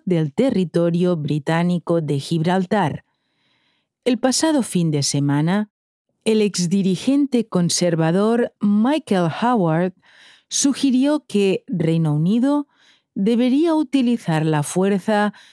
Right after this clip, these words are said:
para proteger su soberanía sobre Gibraltar, como hizo Margaret Thatcher cuando Argentina invadió las Islas Malvinas hace treinta y cinco años.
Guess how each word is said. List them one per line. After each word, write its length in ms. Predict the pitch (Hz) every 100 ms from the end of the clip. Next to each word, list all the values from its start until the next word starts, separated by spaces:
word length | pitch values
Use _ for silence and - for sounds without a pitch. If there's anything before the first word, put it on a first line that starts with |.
| _ -
para 240 | 240 240
proteger 580 | 254 254 254 - 311 302
su 280 | - - 170
soberanía 1040 | - 165 156 151 165 190 214 185 247 294 _
sobre 400 | - - 147 139
Gibraltar, 800 | 135 160 160 180 170 220 175 156 - _ _ - - -
como 240 | - 302 349
hizo 480 | 349 - 190 170 -
Margaret 580 | 202 262 311 202 160 -
Thatcher 640 | 185 202 - 214 214 214 _
cuando 320 | - 175 175
Argentina 920 | 165 156 156 160 180 196 190 185 190 -
invadió 800 | 190 180 160 156 196 247 302 311 - -
las 260 | - 254 247
Islas 440 | 320 311 320 311
Malvinas 840 | 254 220 202 180 208 208 202 202 - - - -
hace 320 | 226 - 226
treinta 480 | - 220 214 202 202
y 80 | 190
cinco 540 | - 294 311 262 269
años. 560 | 143 135 135 131 -